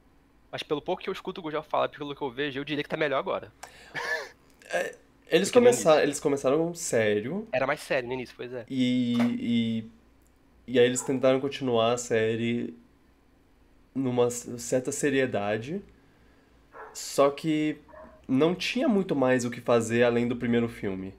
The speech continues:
Speaker 2: E até que alguém teve a ideia genial de falar, "E se a gente fizesse filme de ação maluco, bobo, explosão, loucura,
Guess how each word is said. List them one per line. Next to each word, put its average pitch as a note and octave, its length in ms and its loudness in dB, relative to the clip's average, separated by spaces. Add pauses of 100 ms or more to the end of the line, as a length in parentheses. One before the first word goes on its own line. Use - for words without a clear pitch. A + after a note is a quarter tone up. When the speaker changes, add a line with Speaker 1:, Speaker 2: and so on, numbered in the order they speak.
(1600)
Speaker 2:
E C3 300 0
até E3 240 0
que E3+ 100 -6
alguém E3 500 0 (120)
teve C#3 240 4
a C3+ 40 4
ideia A#2 240 6
genial A#2+ 540 0
de D3 100 -6
falar, C3+ 580 2 (960)
"E B2+ 60 -2
se C#3 260 -2
a D3 60 2
gente C#3+ 340 -2 (340)
fizesse A#2+ 440 0
filme B2 200 -4
de A#2+ 120 0
ação G#2+ 580 -4 (160)
maluco, G#2+ 540 0
bobo, G2+ 480 -2
explosão, G2+ 920 0 (1120)
loucura, G#2+ 960 0